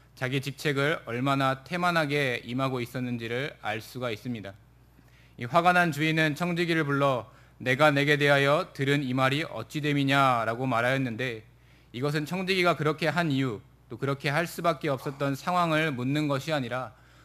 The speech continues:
어떻게 일이 이 지경이 되도록 한 것이냐라는 이 책망의 소리였습니다. 그동안 청지기를 믿고 신뢰했던 부자는 너무나 큰 실망감을 느꼈습니다. 하여 청지기가 변명할 시간도 주지 않고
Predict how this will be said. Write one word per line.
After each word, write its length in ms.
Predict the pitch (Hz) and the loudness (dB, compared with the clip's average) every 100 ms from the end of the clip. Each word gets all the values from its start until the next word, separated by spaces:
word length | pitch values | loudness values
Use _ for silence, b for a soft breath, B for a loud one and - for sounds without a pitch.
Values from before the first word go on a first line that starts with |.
| b | b
어떻게 540 | 127 135 180 170 180 156 | -4 0 0 2 2 4
일이 340 | 151 160 143 | 2 0 0
이 60 | 143 | -4
지경이 340 | 165 165 165 | -2 0 2
되도록 340 | 151 147 151 | 2 2 0
한 120 | 185 175 | -2 -2
것이냐라는 960 | 180 160 165 147 107 120 127 131 190 B B B | -2 4 6 6 6 0 0 -2 -4 B B B
이 100 | 107 | -14
책망의 720 | - 190 196 185 165 151 127 | -10 -6 0 2 4 2 0
소리였습니다. 680 | 120 160 151 139 123 107 92 - - _ - b b b b | -2 -2 -2 -2 -6 -6 -10 -12 -20 _ -20 b b b b
그동안 360 | - 147 165 165 | -4 2 4 4
청지기를 460 | 185 185 190 175 | 0 0 2 2
믿고 480 | 151 147 - 160 151 | 0 -2 0 2 2
신뢰했던 560 | 143 185 180 165 170 156 | 0 0 0 2 0 -2
부자는 600 | 139 143 143 139 117 - | 0 2 2 2 -2 -6
너무나 480 | 120 135 147 139 139 | -4 0 2 2 0
큰 260 | - 185 180 | -8 -8 -6
실망감을 760 | - 180 170 160 139 135 131 | -8 -4 -2 -2 -2 -2 -2
느꼈습니다. 520 | 110 131 - 120 101 101 - _ b b b b | -4 -8 -8 -10 -10 -16 -20 _ b b b b
하여 300 | 156 160 156 | 4 4 4
청지기가 560 | 180 180 175 165 160 | 2 -2 0 4 4
변명할 440 | 143 139 151 156 151 | 4 0 2 4 2
시간도 420 | - 170 165 156 | 2 -2 0 -2
주지 240 | 143 131 147 | -4 -2 0
않고 480 | 131 147 131 113 | 0 -2 -4 -4